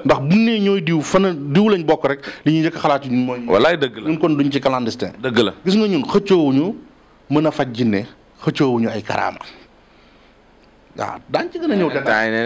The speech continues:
Speaker 2: nañ gars yi.
Speaker 1: Xëccoowuñu jinne. Gis nga jinne du lu ñuy ndamoo. Jinne moo ñu war a ndamoo.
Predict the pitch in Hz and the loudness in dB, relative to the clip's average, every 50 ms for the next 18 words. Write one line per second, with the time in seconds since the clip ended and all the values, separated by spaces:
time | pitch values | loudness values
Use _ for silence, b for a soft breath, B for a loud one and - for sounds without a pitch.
0 | 123 135 131 117 120 117 - 285 - 262 262 240 220 190 180 156 156 151 123 95 | -4 -4 -2 -2 -2 -2 -4 -4 -2 -2 0 0 0 0 -2 -2 0 0 0 0
1 | 131 139 180 226 233 226 170 151 170 156 123 101 117 - 226 - 117 127 151 175 | -2 0 0 0 0 0 0 0 0 0 0 0 -2 -4 -6 -8 -6 -4 0 0
2 | 185 185 175 170 151 139 127 123 107 95 95 107 131 190 214 208 196 180 175 175 | 2 2 2 0 0 0 0 0 -2 -4 -4 -2 0 0 0 0 0 0 -2 0
3 | 170 160 151 139 127 120 117 110 98 95 87 | 0 0 0 -2 0 -2 -2 -2 -2 -4 -8